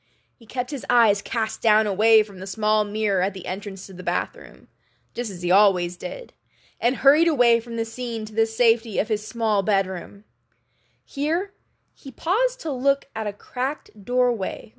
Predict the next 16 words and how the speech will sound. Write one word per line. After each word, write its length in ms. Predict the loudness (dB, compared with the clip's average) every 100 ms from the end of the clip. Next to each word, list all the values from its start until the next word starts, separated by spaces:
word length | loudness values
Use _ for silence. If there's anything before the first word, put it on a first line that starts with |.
| -8
right 240 | -2 0
across 380 | 0 -4 -6 -8
the 120 | -16
hall. 500 | -6 -4 -4 -8 -16 _ _ _ _ _ _ _ _ _
Odd. 440 | 0 0 0 -6 _ _ _ _ _ _ _ _
Sam 360 | -6 0 0 -2 -2
always 560 | 4 4 4 2 -2
kept 300 | -8 -10 -10
her 100 | -10
door 260 | -8 -6 -6
closed 440 | -6 -6 -6 -6
during 240 | -6 -6 -6
these 180 | -6 -2
outages. 840 | -2 -2 -4 -8 -8 -10 -14 -18 _ _ _ _ _ _ _ _ _ _ -4
Ah, 260 | -2 0
well. 380 | -2 -6 -8 -14